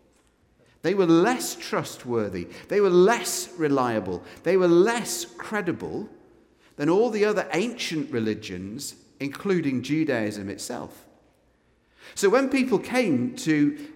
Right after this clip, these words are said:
members of the early church, whether it's in Corinth, as we saw in that reading, or in Galatia, or, or Colossae, and they said, "Well, to be a real Christian, you have to become Jewish first,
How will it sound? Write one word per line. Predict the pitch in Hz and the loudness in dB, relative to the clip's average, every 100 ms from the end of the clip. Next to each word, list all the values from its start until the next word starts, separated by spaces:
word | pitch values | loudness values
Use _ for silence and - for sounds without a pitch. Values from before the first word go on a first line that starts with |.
| - - - _ - | -20 -20 -20 _ -6
members | 131 196 202 156 | -2 0 2 0
of | 170 | 0
the | 151 | 2
early | 156 156 | 4 4
church, | 147 202 156 - | 0 2 2 0
whether | 151 175 156 | 0 2 2
it's | 131 | 0
in | 131 127 113 | -4 -6 -8
Corinth, | - 180 208 220 175 | -8 -2 2 2 0
as | 156 | -6
we | 143 | -6
saw | 139 160 147 | -4 0 0
in | 143 | 0
that | 151 147 | -2 -4
reading, | 156 160 160 151 147 | 0 2 2 0 -6
or | - 123 | -4 -2
in | 120 113 | -2 -2
Galatia, | 120 131 208 202 208 202 196 - - | 0 0 0 -4 -4 -4 -6 -12 -14
or, | - 123 | -4 -4
or | 120 | -4
Colossae, | 117 127 170 226 - 196 190 185 - - | -6 -2 -2 -2 -2 -2 -2 -4 -10 -14
and | 151 156 | -6 -2
they | 160 | -2
said, | 156 165 | 0 -2
"Well, | 175 | 0
to | 180 190 | -2 -4
be | 277 277 | 0 0
a | |
real | 190 196 285 262 156 | 0 2 2 4 2
Christian, | - 117 - - - - 202 - - _ _ _ _ _ _ _ _ _ _ _ _ - | -2 -8 -8 -14 -16 -12 -12 -12 -20 _ _ _ _ _ _ _ _ _ _ _ _ -4
you | 143 | -4
have | 202 | -4
to | 202 | -8
become | 156 151 156 139 110 | -8 -8 -6 -6 -6
Jewish | 110 156 226 139 - | -6 -4 -2 -4 -6
first, | - - 240 185 104 190 - - - - | -14 -4 -2 -2 -6 -10 -10 -14 -16 -20